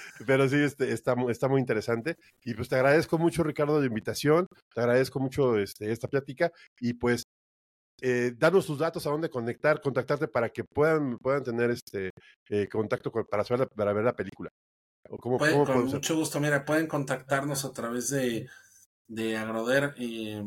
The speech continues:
Speaker 2: de nuestra página agroder punto com o en nuestras cuentas de Twitter, que Agroder, eh, o en, en este, en, eh, en cualquiera de los medios, eh, eh,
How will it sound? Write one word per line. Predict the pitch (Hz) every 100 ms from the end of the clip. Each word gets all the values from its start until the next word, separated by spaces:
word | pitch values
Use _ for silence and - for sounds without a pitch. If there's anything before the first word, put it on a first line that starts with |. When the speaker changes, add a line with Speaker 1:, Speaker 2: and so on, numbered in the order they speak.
| 104
Speaker 2:
de | 113
nuestra | 107 - 117
página | 139 151
agroder | 113 107 110
punto | - 123 120 -
com | 156 170 147
o | 107
en |
nuestras | 107 104 104 -
cuentas | 113 113 117
de | 107
Twitter, | 101 147 147 -
que | 104 95
Agroder, | 98 101 107 131 139 -
eh, | 113 110 104 104 - - - -
o | 123
en, | 120 117
en | 113 110 107 104
este, | 104 - - 107 104 104 98 _
en, | 107 107 104 101 87 _ _
eh, | 104 101 98 98 95 _ _
en | - 107
cualquiera | 113 104 135 135
de |
los | 120 107
medios, | 120 127 127 123 -
eh, | 110 104
eh, | 107 101